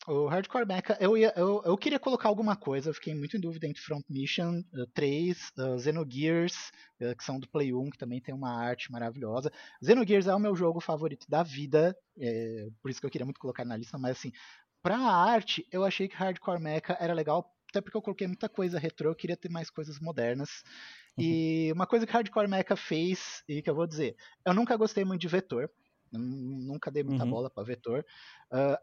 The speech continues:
Speaker 1: eu passei a rever minha posição sobre arte vetorial com Hardcore Mecha, porque se você for ver, a arte dele, ela não parece necessariamente arte vetorial, se vocês olharem, assim, ela é tão... Normalmente o pessoal que faz vetores costuma fazer a arte mais flat,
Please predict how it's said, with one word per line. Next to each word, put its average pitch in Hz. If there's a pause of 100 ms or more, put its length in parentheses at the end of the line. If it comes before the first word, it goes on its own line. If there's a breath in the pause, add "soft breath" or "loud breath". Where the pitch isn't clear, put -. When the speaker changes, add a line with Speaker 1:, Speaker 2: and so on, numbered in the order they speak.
Speaker 1:
eu 180
passei 165
a 175
rever 170
minha 196
posição 170
sobre 160
arte 147
vetorial 147
com 165
Hardcore 156
Mecha, 139 (360 soft breath)
porque 151
se -
você 160
for 240
ver, 160
a 147
arte 185
dele, 151 (540 soft breath)
ela 196
não 262
parece 240
necessariamente 202
arte 180
vetorial, 170
se -
vocês 151
olharem, 165
assim, 98
ela 92
é 95 (160)
tão... 208 (260 loud breath)
Normalmente 240
o 208
pessoal 196
que -
faz 214
vetores 170
costuma -
fazer 175
a 175
arte 170
mais 180
flat, -